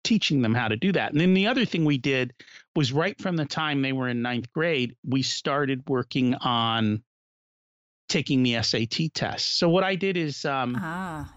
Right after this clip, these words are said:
Speaker 2: interesting.
Speaker 1: the college, the college prep who puts out the S A T used to have an app, and it had the S A T question of the day.
Speaker 2: Hmm.
Speaker 1: And so from ninth grade, we said, I said, "All you have to do is answer one question a day." So it's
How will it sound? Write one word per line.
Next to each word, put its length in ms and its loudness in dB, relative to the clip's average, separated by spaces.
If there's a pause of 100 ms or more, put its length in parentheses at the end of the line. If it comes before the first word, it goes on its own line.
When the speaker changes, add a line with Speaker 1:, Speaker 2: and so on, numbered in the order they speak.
Speaker 2:
interesting. 640 -10 (520)
Speaker 1:
the 100 0
college, 800 -2
the 160 -2
college 520 -4
prep 240 -6
who 120 -4
puts 300 -8
out 220 -4
the 140 -6
S 180 -4
A 100 -2
T 380 -4
used 520 0
to 80 2
have 300 -4
an 80 2
app, 300 -2 (160)
and 160 2
it 120 -2
had 360 -2
the 140 0
S 180 -2
A 100 0
T 200 -2
question 500 -2
of 80 -2
the 80 -4
day. 320 -4 (580)
Speaker 2:
Hmm. 200 -8
Speaker 1:
And 100 2
so 180 0
from 260 0
ninth 240 0
grade, 220 0
we 100 2
said, 180 0
I 80 0
said, 240 -2
"All 180 2
you 140 6
have 180 0
to 80 -2
do 160 2
is 100 0
answer 300 0
one 280 -2
question 440 -4
a 80 0
day." 320 -6 (360)
So 200 2
it's 140 -2